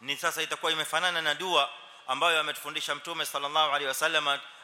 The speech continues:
inayofaa kusoma pahala fulani au ha-, katika hali fulani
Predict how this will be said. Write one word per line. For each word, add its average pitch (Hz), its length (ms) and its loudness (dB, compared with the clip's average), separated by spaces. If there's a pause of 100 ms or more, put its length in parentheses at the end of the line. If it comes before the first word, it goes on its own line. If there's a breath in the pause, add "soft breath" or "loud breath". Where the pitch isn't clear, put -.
(140)
inayofaa 139 640 2
kusoma 143 460 0
pahala 131 280 2
fulani 139 440 0
au 135 160 0
ha-, 127 140 -8
katika 123 340 -8
hali 139 300 0
fulani 190 420 -2